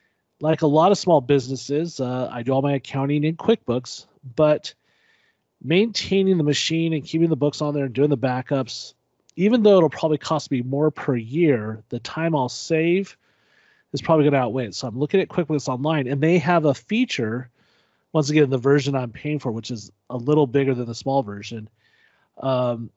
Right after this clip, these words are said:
for doing timesheets and time tracking, 'cause I don't need to be exotic about it. I just wanna be able to know where my time is going.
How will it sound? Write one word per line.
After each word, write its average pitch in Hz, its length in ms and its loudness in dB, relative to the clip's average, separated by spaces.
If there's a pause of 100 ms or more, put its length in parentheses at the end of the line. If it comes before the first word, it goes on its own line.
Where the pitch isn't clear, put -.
(200)
for 151 180 2
doing 139 360 2
timesheets 151 500 -4
and 120 100 -8
time 135 220 -6
tracking, 117 340 -10
'cause 135 120 -8
I 196 100 0
don't 311 160 4
need 269 80 4
to 175 60 0
be 170 80 8
exotic 127 520 -4
about 92 280 -14
it. 104 60 -12
I 120 120 -6
just 143 200 -4
wanna 139 220 2
be 127 80 0
able 123 180 0
to 110 80 -10
know 120 260 -2
where 123 200 -4
my 120 140 -4
time 110 240 -10
is 98 160 -10
going. 110 340 0